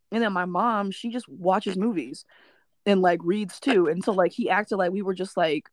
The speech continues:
swinging from the rafters, like, destroying the home,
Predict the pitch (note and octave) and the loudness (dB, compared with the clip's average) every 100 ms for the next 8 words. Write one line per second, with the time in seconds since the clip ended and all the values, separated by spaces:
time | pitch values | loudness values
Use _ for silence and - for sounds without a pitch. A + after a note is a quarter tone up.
0 | _ F#3+ - A3 A3+ G#3+ G#3 F3+ F3 F3+ | _ -18 -2 2 2 2 0 2 4 6
1 | G#3 - F3+ E3+ E3+ - E3+ D#3 C#3 - | 4 2 0 0 -2 0 0 0 -2 -10
2 | _ _ _ _ _ F#3+ - G3+ G3+ G#3 | _ _ _ _ _ 0 2 2 2 0
3 | F3+ G#3+ G#3 F3 E3 F#3 | -2 0 0 0 -2 -8